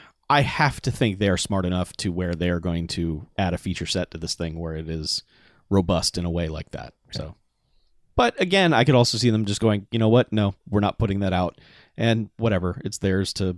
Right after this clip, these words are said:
Speaker 1: to not put out. So.
Speaker 2: Yeah, absolutely.
Speaker 1: Yeah.
Speaker 2: I, like I said, just the, the Splash Mountain thing has always been the weirdest thing.
Speaker 1: Yeah.
Speaker 2: 'Cause, I mean, like, that attraction ride was built long after the world went, "Mm-mm,"
Speaker 1: Yeah.
Speaker 2: to Song of the South, you know?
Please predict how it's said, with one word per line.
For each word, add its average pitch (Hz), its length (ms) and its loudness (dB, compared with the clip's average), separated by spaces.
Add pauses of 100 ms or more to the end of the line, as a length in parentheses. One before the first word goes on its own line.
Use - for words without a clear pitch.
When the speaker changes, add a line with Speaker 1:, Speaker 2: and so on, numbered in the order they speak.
(120)
Speaker 1:
to - 80 -6
not 85 220 -6
put 87 160 -4
out. - 240 -14
So. - 120 -12
Speaker 2:
Yeah, 240 80 -4
absolutely. 98 440 -6 (1300)
Speaker 1:
Yeah. - 140 -8 (1600)
Speaker 2:
I, 120 160 2
like 120 200 2
I 117 40 -2
said, 82 200 0
just - 300 -8
the, 98 160 -6 (220)
the 98 180 0
Splash - 480 0
Mountain 104 300 2
thing 98 140 4
has 90 100 2
always 98 240 6
been 95 160 2
the 95 60 2
weirdest 92 360 0
thing. 82 280 -2 (120)
Speaker 1:
Yeah. - 260 0
Speaker 2:
'Cause, 127 140 4
I 147 40 6
mean, 156 140 8
like, 143 200 4 (240)
that 123 340 2 (240)
attraction 151 460 4
ride 123 180 8
was 113 160 8
built 139 280 4 (360)
long 147 240 6
after 170 240 6
the 139 80 6
world 151 240 6
went, 120 220 6 (140)
"Mm-mm," 147 320 -2 (100)
Speaker 1:
Yeah. 95 200 -4 (180)
Speaker 2:
to 117 120 2
Song 123 180 4
of 113 60 6
the 101 60 4
South, 110 340 4
you 107 100 2
know? 95 240 0